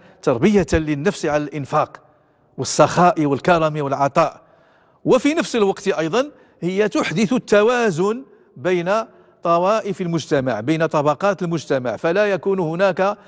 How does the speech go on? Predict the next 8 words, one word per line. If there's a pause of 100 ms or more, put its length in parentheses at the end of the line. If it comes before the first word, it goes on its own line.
(160)
من
يعاني
الفقر
ولا،
ولا
الحاجة
ولا
الخصاصة